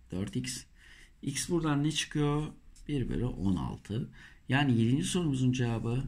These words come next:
Adana. Yine ters.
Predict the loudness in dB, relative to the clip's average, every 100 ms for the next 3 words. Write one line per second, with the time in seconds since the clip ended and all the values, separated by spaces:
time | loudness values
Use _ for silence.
0 | -8 -14 -10 -8 -8 -12 -16 -18 -20 -20
1 | -20 -18 -18 -16 -18 -20 -20 -18 -18 -14
2 | -10 -10 -10 -12 -10 -8 -8 -10 -14 -14
3 | -6 -4 -6 -10 -20 -18 -18 -10 -10 -10
4 | -14 -8 -4 -4 -4 -2 -2 -4 -6